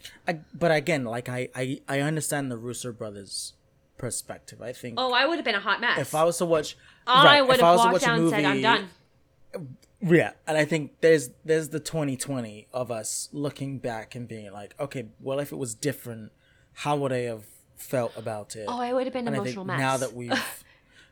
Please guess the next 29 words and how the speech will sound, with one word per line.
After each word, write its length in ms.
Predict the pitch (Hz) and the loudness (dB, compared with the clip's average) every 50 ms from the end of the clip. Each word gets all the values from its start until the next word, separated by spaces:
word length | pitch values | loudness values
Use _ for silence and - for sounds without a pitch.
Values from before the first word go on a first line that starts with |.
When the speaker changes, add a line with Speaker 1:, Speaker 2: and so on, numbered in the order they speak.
| _ _ | _ _
Speaker 1:
no, 280 | 190 226 247 143 - - | 0 0 0 0 -2 -4
and 160 | 117 131 147 156 | -4 -2 0 0
I 60 | 160 | 0
agree. 240 | 147 135 165 196 - | 0 0 -2 -2 -2
Speaker 2:
I 140 | 240 262 | -2 -2
was 160 | 285 320 302 294 | -2 -4 -4 -4
an 120 | 320 262 | -2 -2
Speaker 1:
I 40 | 240 | 0
Speaker 2:
emotional 180 | - - - | 0 0 0
mess 140 | 233 226 214 - | 0 -2 -2 -2
Speaker 1:
agree. 60 | - - | -4 -6
Speaker 2:
from 120 | 220 214 | -8 -10
the 80 | 202 190 | -10 -10
beginning 540 | 196 185 185 247 262 226 170 156 170 190 | -12 -2 2 2 2 2 0 -6 -8 -8
when 160 | 190 202 202 202 | -8 -8 -8 -6
Hawkeye's 420 | - 214 214 214 214 202 208 - | -6 -6 -6 -4 -4 -6 -8 -6
family 480 | - 220 220 226 247 254 254 - - _ - | -6 -6 -4 -4 -4 -6 -6 -8 -12 _ -10
Speaker 1:
Yes. 280 | 226 247 226 - - | -8 -8 -6 -6 -4
Speaker 2:
was 160 | 214 233 226 233 | -6 -6 -4 -2
dusted. 460 | 247 233 233 - - 285 269 277 269 269 _ _ _ _ _ _ _ - | -2 -4 -4 -4 -6 -4 -4 -4 -6 -10 _ _ _ _ _ _ _ -6
I 80 | 339 339 | -4 -4
was 160 | 277 269 269 | -4 -6 -10
crying 500 | - - - 240 233 240 247 262 285 294 294 | -12 -10 -8 -6 -4 -4 -4 -4 -6 -8 -10
Speaker 1:
Mm-hmm. 160 | 233 226 - | -10 -6 -4
Speaker 2:
up 140 | 214 233 - | -6 -4 -4
until 320 | 262 240 226 - 254 226 | -8 -10 -10 -8 -8 -8
Black 340 | 220 - 220 214 220 240 226 - | -6 -4 -4 -4 -4 -4 -6 -10
Widow's 280 | 233 220 226 220 185 170 | -8 -6 -6 -8 -8 -6
death. 400 | - 185 185 220 226 - - | -4 -4 -4 -4 -6 -10 -20